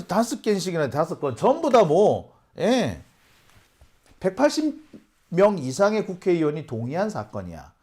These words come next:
근데 안 해. 어떤 게 있는 줄 아세요?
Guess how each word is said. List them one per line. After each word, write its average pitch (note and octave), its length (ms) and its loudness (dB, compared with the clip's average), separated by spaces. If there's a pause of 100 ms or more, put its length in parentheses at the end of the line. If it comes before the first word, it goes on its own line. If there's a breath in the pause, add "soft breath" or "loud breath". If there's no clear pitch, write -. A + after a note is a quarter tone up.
(360)
근데 G#3+ 240 0
안 D2+ 220 -8
해. F3 260 -4 (1120)
어떤 G#3+ 340 4
게 B3+ 100 2
있는 G3 200 2
줄 F3+ 140 2
아세요? D#3+ 440 2